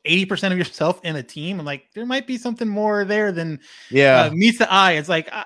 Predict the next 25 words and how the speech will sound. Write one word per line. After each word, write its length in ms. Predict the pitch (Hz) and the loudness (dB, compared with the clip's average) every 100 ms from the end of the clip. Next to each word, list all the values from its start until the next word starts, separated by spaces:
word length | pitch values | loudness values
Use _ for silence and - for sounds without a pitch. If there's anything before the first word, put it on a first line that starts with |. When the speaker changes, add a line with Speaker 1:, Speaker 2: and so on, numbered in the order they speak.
| - | -14
Speaker 1:
I, 300 | - _ 226 | -20 _ -6
you 100 | 170 | -2
know, 120 | 151 | -2
I'm 220 | 165 180 | 0 0
my 140 | 196 185 | 2 2
own 140 | 196 | 0
person, 360 | 165 214 185 160 | 0 0 -2 -4
but 140 | 170 | -2
yeah, 160 | 226 190 | 0 0
I 60 | |
get 180 | 180 170 - | 0 -6 -10
upset 340 | 156 - 160 | -12 -6 -4
or 80 | 165 | -4
whatever 240 | 160 160 170 | -2 -2 -4
when 140 | 160 | -6
Angels 300 | 143 156 139 | -8 -10 -8
lose 260 | 143 165 156 | -6 -6 -6
or 160 | 135 _ | -10 _
happy 300 | - 143 170 | -12 -10 -10
when 160 | 160 156 | -8 -8
they 100 | 139 | -6
win, 220 | 151 180 | -8 -6
but 120 | 175 | -4
I'm 80 | 165 | -4
like, 220 | 170 156 | -6 -8